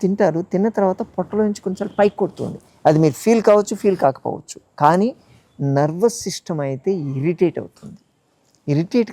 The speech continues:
కావడం వల్ల మీకు నోట్లో చేదు వచ్చేది ఉంటుంది. అలాగే గమ్ డిసీజ్, అంటే మీకు చివుళ్ళు ఉంటాయి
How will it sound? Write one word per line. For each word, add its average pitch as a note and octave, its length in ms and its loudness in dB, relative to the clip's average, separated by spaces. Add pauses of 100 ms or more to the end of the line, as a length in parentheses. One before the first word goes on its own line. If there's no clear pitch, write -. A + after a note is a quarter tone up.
(120)
కావడం C#3 420 2
వల్ల A#2 200 -4 (500)
మీకు D3 240 -4
నోట్లో D3 280 -2 (120)
చేదు C#3 260 0
వచ్చేది - 360 -12
ఉంటుంది. - 340 -20 (960)
అలాగే D#3+ 280 4 (840)
గమ్ F#3+ 140 8 (120)
డిసీజ్, A#2+ 360 2 (880)
అంటే C3+ 180 6 (420)
మీకు D3+ 160 2 (140)
చివుళ్ళు G3+ 440 8
ఉంటాయి C#3 200 4